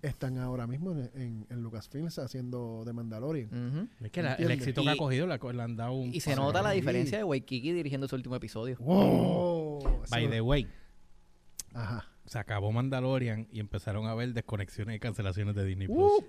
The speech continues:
Speaker 2: Bueno,
Speaker 1: pero se lo buscaron
Speaker 2: pero se
Speaker 1: por
Speaker 2: lo
Speaker 1: no,
Speaker 2: buscaron.
Speaker 1: se lo buscaron por no poner el binge.
Speaker 3: ¿El, el qué?
Speaker 1: El binge watch.
Speaker 3: ¿De qué?
Speaker 1: De,
Speaker 2: De
Speaker 1: de
Speaker 2: poner todos los
Speaker 1: Mandalorian.
Speaker 2: episodios
Speaker 1: Tirar todos los
Speaker 2: juntos.
Speaker 1: episodios de cantazo.
Speaker 3: Ah, ok. Pues es que no lo iban a hacer por eso mismo, porque estaban jal-,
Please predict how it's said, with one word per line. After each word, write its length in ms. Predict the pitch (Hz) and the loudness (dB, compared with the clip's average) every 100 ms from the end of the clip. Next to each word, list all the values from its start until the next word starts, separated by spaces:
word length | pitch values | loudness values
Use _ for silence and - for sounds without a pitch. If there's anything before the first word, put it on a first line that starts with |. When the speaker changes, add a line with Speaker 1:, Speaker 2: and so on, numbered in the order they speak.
| - | 0
Speaker 2:
Bueno, 240 | 127 135 | 2 4
Speaker 1:
pero 180 | 175 175 | 6 6
se 100 | 160 | 6
lo 140 | 170 165 | 6 6
buscaron 320 | 156 - 143 | 4 4 6
Speaker 2:
pero 100 | 147 | 6
se 80 | 151 | 6
Speaker 1:
por 80 | 143 | 6
Speaker 2:
lo 40 | |
Speaker 1:
no, 60 | 139 | 8
Speaker 2:
buscaron. 500 | 170 127 120 120 - | 6 4 4 4 2
Speaker 1:
se 80 | 160 | 2
lo 80 | 151 | 2
buscaron 320 | 147 147 165 | 2 0 -2
por 140 | 208 208 | 0 0
no 120 | 175 | 0
poner 200 | 170 151 | 0 0
el 120 | 143 123 | 0 0
binge. 460 | 143 190 - - - _ _ _ - | -2 -4 -8 -14 -20 _ _ _ -16
Speaker 3:
¿El, 160 | 117 - - | -10 -8 -8
el 200 | 113 110 | -8 -6
qué? 180 | 147 165 - | -8 -12 -10
Speaker 1:
El 80 | 139 | -6
binge 320 | 131 156 165 151 | -2 -2 -2 -4
watch. 380 | 113 104 - - - - - _ - - - - - - - - - - - - | -6 -6 -12 -16 -20 -20 -20 _ -20 -20 -20 -18 -18 -18 -16 -16 -16 -16 -18 -12
Speaker 3:
¿De 200 | 117 117 | -8 -6
qué? 140 | - - - - - - - - - | -8 -10 -12 -16 -18 -18 -18 -18 -10
Speaker 1:
De, 160 | 123 | 0
Speaker 2:
De 100 | 135 | 2
Speaker 1:
de 200 | 131 131 131 | 2 0 0
Speaker 2:
poner 300 | 151 151 160 | 4 4 6
todos 280 | 180 185 | 8 10
los 80 | 190 | 10
Speaker 1:
Mandalorian. 40 | 185 | 8
Speaker 2:
episodios 520 | 175 180 170 170 160 - | 4 2 2 2 0 -2
Speaker 1:
Tirar 200 | 151 147 | 0 2
todos 160 | 156 | 4
los 80 | 160 | 4
Speaker 2:
juntos. 120 | 165 | 4
Speaker 1:
episodios 340 | 170 165 170 170 | 2 2 2 2
de 100 | 165 | 0
cantazo. 220 | 156 175 | 4 6
Speaker 3:
Ah, 680 | 185 202 214 220 190 135 117 | 6 6 6 4 2 -2 -4
ok. 180 | 135 139 151 | -6 -4 -4
Pues 100 | 139 | -4
es 20 | |
que 100 | - | -2
no 80 | 180 | 0
lo 60 | 175 | 2
iban 140 | 190 | 2
a 40 | 202 | 2
hacer 200 | 196 196 | 0 2
por 100 | 202 | 2
eso 120 | 196 | 4
mismo, 180 | 208 226 | 2 2
porque 120 | 180 | 2
estaban 320 | 160 151 160 | 0 0 0
jal-, 180 | 170 185 | 0 -2